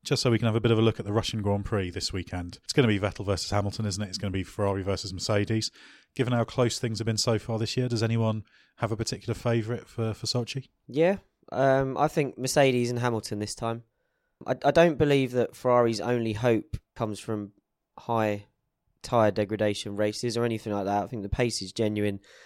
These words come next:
Speaker 2: the threat is genuine, but I believe that Sochi will be a circuit that isn't hard on tyres, and that removes a key variable, not so much that weakens Ferrari, but it's one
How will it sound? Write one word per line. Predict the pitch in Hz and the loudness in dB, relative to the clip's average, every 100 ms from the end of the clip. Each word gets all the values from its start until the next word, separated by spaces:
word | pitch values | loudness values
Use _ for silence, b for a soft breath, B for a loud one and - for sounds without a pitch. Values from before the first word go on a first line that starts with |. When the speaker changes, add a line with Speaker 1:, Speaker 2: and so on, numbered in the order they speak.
| B - | B -20
Speaker 2:
the | |
threat | - 135 101 | 0 4 4
is | 101 | 2
genuine, | - 107 101 95 98 | -2 -2 0 -4 -4
but | 110 | -4
I | 101 | -4
believe | 104 120 113 107 | 0 2 2 2
that | 107 - b b b b b b b - | -2 -2 b b b b b b b -2
Sochi | 139 110 - 110 | 0 0 0 -2
will | |
be | 107 110 | 2 0
a | |
circuit | 101 117 107 - 104 | 2 0 0 0 -2
that | 98 117 | 2 4
isn't | 120 107 | 4 0
hard | 90 104 98 | 2 2 2
on | 101 | -2
tyres, | 98 104 95 98 104 - - | -4 -2 0 0 -2 -6 -8
and | 107 113 | -2 -2
that | 117 | 0
removes | 110 110 110 107 101 - | -2 2 2 2 -2 -8
a | 104 | -6
key | - 127 | -2 -2
variable, | 110 117 107 101 98 104 98 98 _ _ _ _ - | 2 4 4 2 2 0 0 -4 _ _ _ _ -2
not | 208 | -2
so | 202 | 0
much | 190 160 - | -2 -2 -2
that | 131 | -4
weakens | 117 151 139 139 120 | 0 0 0 -4 -6
Ferrari, | - 120 135 127 101 82 95 - _ _ _ _ - | -6 -2 0 2 0 -4 -10 -14 _ _ _ _ 4
but | 117 110 - _ - | 6 6 2 _ -6
it's | 113 - - - - _ _ _ | -4 -4 -6 -6 -12 _ _ _
one | 117 123 131 123 | -2 2 2 -2